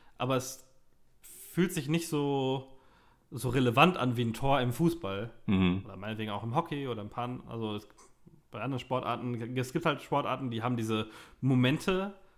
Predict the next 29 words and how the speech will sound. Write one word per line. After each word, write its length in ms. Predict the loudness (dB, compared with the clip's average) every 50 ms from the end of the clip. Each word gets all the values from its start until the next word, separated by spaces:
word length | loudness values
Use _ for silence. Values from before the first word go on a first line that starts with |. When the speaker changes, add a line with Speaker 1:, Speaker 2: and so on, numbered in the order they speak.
| _ _ -20 -20 _ -20 -6
Speaker 1:
wo 120 | -4 -2
so 120 | 0 0 0
richtig 400 | 0 0 -2 -2 -2 -4 -4 -2
was 180 | -4 -4 -4 -6
passiert 480 | -6 -6 -6 -6 -6 -4 -4 -6 -6
und 100 | -6 -6
es 100 | -6 -6
gibt, 360 | -8 -10 -12 -12 -18 _ -8 -4
äh, 220 | -2 0 0 0
Sportarten, 560 | -2 0 0 0 0 2 0 -2 0 -2 -2
wo 60 | -4
es 80 | -4 -4
eher 200 | -2 -2 0 0
so 60 | 0 -2
ein 80 | -2
ausgeglichener 600 | -2 -2 -4 -4 -4 -4 -4 -2 -2 -2 -2 -4
Kampf 300 | -4 -2 -4 -4 -4 -4
ist, 160 | -6 -8 -6
wo 140 | -6 -4 -4
sich 100 | -4 -4
dann 120 | -4 -2 -2
langsam 380 | 0 0 -2 -2 -2 -4 -4
einer 380 | -4 -4 -4 -4 -4 -4 -6 -8 -12 _ _ _ _ _ _ _ _ _ _ _ _ _ _ _ _ _ _ _ _ _ _
hervorentwickelt. 1160 | -20 -16 -12 -8 -6 -6 -6 -4 0 4 4 4 4 2 0 -2 -4 -6 -6 -6 -8 -6 -2 0
Speaker 2:
Mhm. 380 | 2 4 4 4 4 2 0 -4 -14 _ _
Ja, 220 | 2 4 4 4 2 -6 _ _ -4
ja, 180 | -2 -2 -2 -4 -14 _ _
okay. 340 | -2 -2 -2 -2 -4 -6 -6
Speaker 1:
Ähm, 320 | -4 -6 -6 -6 -8 -10